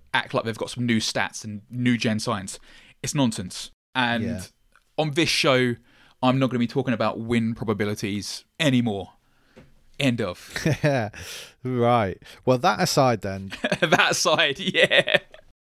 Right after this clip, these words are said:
Speaker 2: The dying minutes of the game aside, there's a few things that I wanna mention in this game. I think, funnily enough, the Vikings defense held up for large parts of the game.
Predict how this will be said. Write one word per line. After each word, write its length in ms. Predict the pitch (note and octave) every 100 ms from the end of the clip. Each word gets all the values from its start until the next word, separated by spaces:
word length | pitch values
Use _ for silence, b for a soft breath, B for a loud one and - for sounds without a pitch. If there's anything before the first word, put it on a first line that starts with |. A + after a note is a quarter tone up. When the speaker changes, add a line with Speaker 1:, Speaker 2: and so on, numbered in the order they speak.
| _ -
Speaker 2:
The 140 | D3
dying 440 | B2 F3 F#3 F3+
minutes 320 | D#3+ D3 A#2+ C3+
of 60 |
the 60 | A#2
game 280 | B2 A#2+ A#2+
aside, 440 | - B2 G#2 G#2
there's 280 | C#2+ C3 A#2+
a 40 |
few 200 | - E3
things 280 | D3+ D3 B2
that 80 | A#2
I 80 | A#2
wanna 280 | A#2 A2 G#2+
mention 540 | - B2+ B2 A2+ - A2
in 80 |
this 180 | G#2+ G2+
game. 260 | - G2 F#2+
I 80 | -
think, 380 | A#2+ D3+ D3 - _ _ _ _
funnily 400 | - - D#3+ G#3
enough, 240 | C3+ B2 -
the 60 | A2+
Vikings 640 | D3 F#3+ - F3 D#3 -
defense 520 | C#3 F3+ - G2+ -
held 260 | C#3 D3+ C#3
up 220 | F#3+ -
for 120 | B2+
large 340 | A#2+ B2 A#2+
parts 300 | - C#3+ -
of 60 | A#2
the 60 | G#2+
game. 340 | D3+ F3+